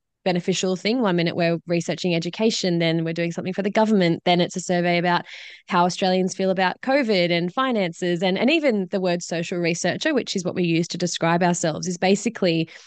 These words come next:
we study human behavior. And the pandemic was such an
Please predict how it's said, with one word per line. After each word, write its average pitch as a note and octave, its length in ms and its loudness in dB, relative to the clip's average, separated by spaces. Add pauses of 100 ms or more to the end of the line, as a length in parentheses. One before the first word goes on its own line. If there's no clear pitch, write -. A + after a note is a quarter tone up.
(240)
we F#3+ 120 4
study F3 280 2
human F3 260 2
behavior. D#3 480 0 (140)
And G3 300 2
the G3 100 0
pandemic G3+ 560 0
was G3 140 -4
such F3+ 180 -6
an F3+ 80 -4